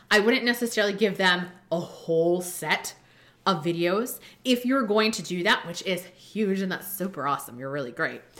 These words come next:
What I would do instead is with Go Viral, you give them, like, it's like, "Oh, thank you for sharing. Here's your link to go claim your free gift." That link, I would either have it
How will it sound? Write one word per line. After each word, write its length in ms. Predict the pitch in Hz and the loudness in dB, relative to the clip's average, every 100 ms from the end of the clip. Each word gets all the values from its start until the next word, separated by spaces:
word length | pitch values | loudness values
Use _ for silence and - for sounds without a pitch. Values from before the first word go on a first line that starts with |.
| - - - | -20 -20 -2
What 180 | 196 226 | 4 4
I 80 | |
would 120 | 233 196 | 4 2
do 140 | 220 | 0
instead 600 | 196 190 - 170 226 277 - | -2 -6 -2 0 0 -2 0
is 400 | 190 185 180 - | 2 2 0 -4
with 400 | 180 190 185 180 | -2 -2 -2 -4
Go 420 | 190 190 214 - - | 0 2 2 0 -6
Viral, 560 | 160 165 170 175 214 254 - _ - - | -4 0 0 0 -2 -6 -14 _ -14 -8
you 160 | 190 180 | -6 -2
give 280 | 202 190 | 0 0
them, 320 | 190 185 180 180 - | 2 2 2 -4 -6
like, 200 | 180 165 | -2 -2
it's 140 | 175 190 | -2 -4
like, 120 | 190 | 2
"Oh, 320 | 320 320 247 190 | 8 8 8 4
thank 200 | 247 247 | 2 2
you 100 | 240 | 2
for 120 | 247 | 0
sharing. 460 | 262 262 220 175 - - _ | 2 4 4 2 -4 -18 _
Here's 280 | 269 254 240 | 4 4 4
your 120 | 226 | 4
link 200 | 233 226 | 4 0
to 100 | 208 | 0
go 160 | 208 | 0
claim 280 | 202 214 202 | 2 -2 0
your 120 | 185 | 0
free 180 | 180 180 | 0 -2
gift." 340 | 170 180 - - - _ - | 0 0 -2 -12 -20 _ 2
That 320 | 233 240 175 | 2 2 -2
link, 420 | 190 370 - - _ _ _ _ _ _ - | -2 -2 -4 -12 _ _ _ _ _ _ 4
I 160 | 208 | 6
would 200 | 233 254 | 6 2
either 220 | 247 226 226 | 2 2 2
have 260 | 208 202 | 0 -2
it 120 | 175 | -4